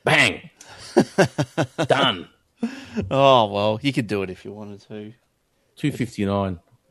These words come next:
Speaker 1: Right, it's before June thirty. I'll write it off. Beautiful.
Speaker 2: Are you gonna buy it?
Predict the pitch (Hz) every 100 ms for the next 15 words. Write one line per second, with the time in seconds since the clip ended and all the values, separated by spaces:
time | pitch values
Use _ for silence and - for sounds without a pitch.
0 | _ 139 110 98 - - - 147 95 98
1 | 95 120 160 139 139 123 123 117 - _
2 | - 98 165 - - _ _ _ _ _
3 | - 151 170 120 127 131 -